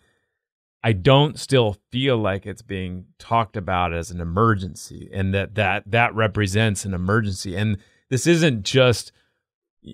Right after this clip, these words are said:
you know, rich people who don't wanna see the sight of people who are poor and suffering,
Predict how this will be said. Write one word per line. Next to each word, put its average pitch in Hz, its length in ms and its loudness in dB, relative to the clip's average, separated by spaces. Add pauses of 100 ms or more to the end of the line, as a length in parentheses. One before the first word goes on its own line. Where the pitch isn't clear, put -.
you 117 180 -8
know, 87 60 -4
rich 98 420 2
people 113 300 2
who 104 120 4
don't 110 300 4
wanna 113 220 0
see 113 500 2
the 95 160 -2
sight 110 640 2
of 95 440 -2
people 107 400 -2
who 95 120 0
are 90 260 0 (420)
poor 113 500 6
and 87 220 -2
suffering, 85 800 -2